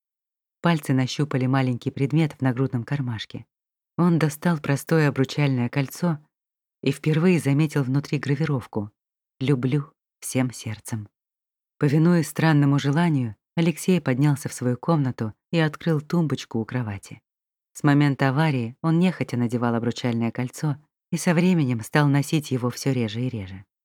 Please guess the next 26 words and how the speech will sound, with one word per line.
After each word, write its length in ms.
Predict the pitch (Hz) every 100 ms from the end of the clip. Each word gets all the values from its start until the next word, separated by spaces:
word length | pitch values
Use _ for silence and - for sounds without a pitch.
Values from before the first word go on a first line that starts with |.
| -
Ему 280 | 120 151 151
казалось, 400 | 147 147 143 135
что 160 | 139
брак 280 | 123 143 135
с 120 | -
Ксенией 580 | - - 175 151 113 110 _ _ _ _
вовсе 400 | 165 185 - 135
не 140 | 131 113
был 140 | 117
его 260 | 117 139 113
выбором, 460 | 135 117 101 95 - _
и 60 | 156
только 340 | 175 156 143
элементарное 600 | 139 139 135 165 151 135
чувство 440 | 117 147 139 131 123
ответственности 680 | 135 147 151 120 120 - 123
и 60 |
долга 420 | 113 165 143 101 -
заставляло 540 | 151 151 165 156 170 139
Алексея 460 | 120 120 - 139
оставаться 480 | 117 - 127 123 -
в 20 |
одном 280 | 117 113 113
доме 260 | 151 131 101
с 100 | -
незнакомкой. 720 | 110 117 113 104 92 -